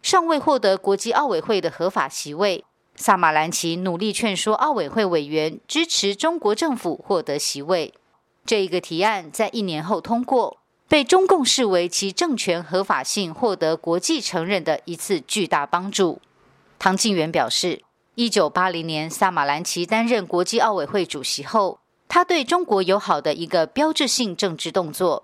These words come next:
就是通过运作迫使中华民国奥委会矮化，改名为中华台北奥委会，会旗也改用另行设计的梅花旗。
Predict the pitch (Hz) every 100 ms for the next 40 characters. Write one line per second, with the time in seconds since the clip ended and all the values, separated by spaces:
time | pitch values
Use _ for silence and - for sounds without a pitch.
0 | _ 208 190 180 165 190 190 180 - 302
1 | 202 233 180 - - - 359 302 - 170
2 | - 330 330 190 185 180 190 - 302 160
3 | 135 202 - 156 135 - 285 190 - 170
4 | 156 165 170 165 165 - 190 190 156 147
5 | - 165 170 143 180 156 135 - 175 -
6 | _ _ _ - 381 330 - 220 208 226
7 | 233 165 196 196 202 180 - 160 156 202
8 | 170 170 156 147 147 190 240 - 156 147